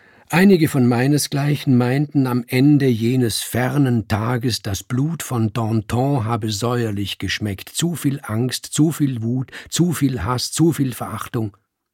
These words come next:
Das Blut von Héron de Seychelles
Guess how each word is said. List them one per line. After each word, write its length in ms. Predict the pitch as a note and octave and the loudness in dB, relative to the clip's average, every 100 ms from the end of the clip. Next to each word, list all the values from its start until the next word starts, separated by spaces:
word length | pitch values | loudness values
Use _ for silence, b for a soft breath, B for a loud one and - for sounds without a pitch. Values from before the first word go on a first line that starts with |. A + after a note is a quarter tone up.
| _ _ _ _ B B B | _ _ _ _ B B B
Das 180 | C3 - | 0 2
Blut 340 | D3+ F#3 G#3 | 4 4 4
von 380 | - D3+ C3+ C3+ | 2 4 4 2
Héron 560 | - A2+ G#2+ D3+ E3+ F3 - _ _ _ - | -2 -2 0 0 0 -4 -8 _ _ _ -4
de 240 | A#2+ C3 | 0 2
Seychelles 680 | A#2 B2 B2 - C3+ D3 D#3 | 2 2 0 0 0 0 -4